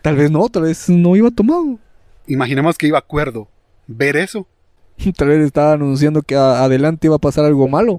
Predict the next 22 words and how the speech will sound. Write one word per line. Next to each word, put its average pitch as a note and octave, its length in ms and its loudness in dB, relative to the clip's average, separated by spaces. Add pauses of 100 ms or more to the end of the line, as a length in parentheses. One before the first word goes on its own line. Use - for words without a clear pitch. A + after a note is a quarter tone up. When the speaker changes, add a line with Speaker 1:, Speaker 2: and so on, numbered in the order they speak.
Speaker 2:
Puede A3 180 -4
Speaker 1:
Recuerda C#3 220 0
Speaker 2:
ser, E3 80 0
tal F3 140 0
Speaker 1:
que E3 60 0
a D#3 40 2
Speaker 2:
vez E3+ 120 0
Speaker 1:
veces F#3+ 100 2
Speaker 2:
le F#3 60 0
Speaker 1:
no F3 40 -2
todas - 0 -
Speaker 2:
estaba F#3 160 0
Speaker 1:
las D#3+ 120 0
apariciones D3 380 0
son D#3 160 0
Speaker 2:
anunciando C#3+ 360 -2
Speaker 1:
malas. - 20 -20 (320)
Speaker 2:
algo, D3+ 180 -10
sí. B3 80 -4
Speaker 1:
Mm, D#3+ 520 2
mm, D3+ 60 0
raro. E3 460 -2